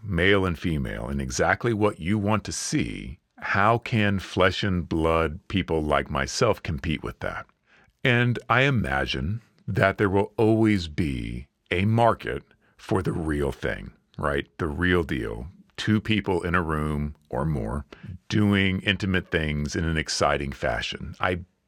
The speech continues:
believe, anyway, that there will always be a market for that, because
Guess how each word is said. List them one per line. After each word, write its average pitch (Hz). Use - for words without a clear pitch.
believe, 113
anyway, 55
that 110
there 110
will 113
always 123
be 101
a 92
market 92
for 67
that, 64
because 101